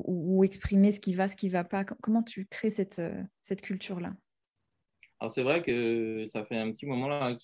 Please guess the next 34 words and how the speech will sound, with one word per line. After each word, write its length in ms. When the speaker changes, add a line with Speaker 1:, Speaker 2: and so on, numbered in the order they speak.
Speaker 2:
je, 380
vraiment, 420
j'ai, 260
dans 200
mon 140
discours, 440
c'est 120
ce 100
que 120
je 60
dis, 120
j'ai, 200
euh, 360
quand 240
on 60
me 120
demande, 680
euh, 420
ce 140
que 80
je 160
fais, 200
je 60
dis, 140
Bah, 160
il 60
y 60
a, 60
il 100
y 40
a, 140
c'est 200
un 140
métier, 760